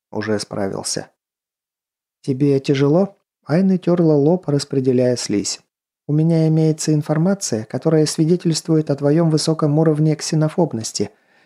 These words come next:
Тебе должно быть тяжело». «Тяжело без табуретки и коров сношать».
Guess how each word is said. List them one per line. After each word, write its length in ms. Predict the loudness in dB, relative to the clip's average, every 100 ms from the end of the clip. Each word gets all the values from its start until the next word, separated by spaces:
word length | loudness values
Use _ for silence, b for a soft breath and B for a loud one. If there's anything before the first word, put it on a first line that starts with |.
| b
Тебе 280 | -4 0 2
должно 460 | 2 2 2 2 2
быть 220 | 0 0
тяжело». 560 | -2 2 2 2 0 _ _ _ _ _ _ _ _
«Тяжело 460 | -4 0 2 4 2
без 220 | 2 0
табуретки 600 | 0 2 2 2 0 -2
и 40 | 0
коров 400 | 2 2 2 0
сношать». 580 | -2 -2 0 -2 -4